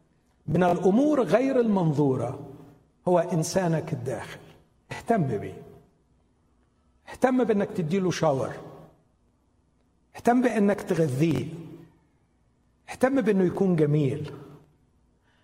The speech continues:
كلامي صعب، هقوله بط-، بص-، بصورة أسهل. اهتم إنك تكون حلو من جوه.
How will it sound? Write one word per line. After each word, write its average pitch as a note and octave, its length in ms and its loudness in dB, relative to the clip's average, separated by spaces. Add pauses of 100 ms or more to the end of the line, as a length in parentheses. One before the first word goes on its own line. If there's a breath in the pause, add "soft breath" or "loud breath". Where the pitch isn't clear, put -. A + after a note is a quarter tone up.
(260)
كلامي B3+ 220 0
صعب، G#3+ 420 -2 (1040 soft breath)
هقوله G#3 280 4
بط-، - 220 -2
بص-، E3+ 640 -2
بصورة E3 320 0 (140)
أسهل. - 240 -10 (880)
اهتم F3+ 340 0
إنك B3 240 0
تكون G3+ 320 -4
حلو G3 520 -2 (420)
من B2+ 200 -4
جوه. G2+ 300 -8